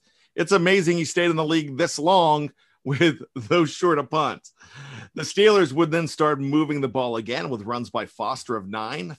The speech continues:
three, and twenty-eight. Foster was approaching one hundred yards rushing behind great blocking by guys like Leon Searcy and John Jackson. After Bam Morris tacked on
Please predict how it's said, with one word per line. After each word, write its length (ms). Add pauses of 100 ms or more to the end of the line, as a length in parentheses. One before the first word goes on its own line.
three, 300
and 160
twenty-eight. 720 (500)
Foster 360
was 120
approaching 580
one 100
hundred 480
yards 640 (280)
rushing 640
behind 460
great 240
blocking 500 (320)
by 100
guys 240
like 140
Leon 300
Searcy 640
and 160
John 300
Jackson. 680 (520)
After 320
Bam 560
Morris 560
tacked 380
on 240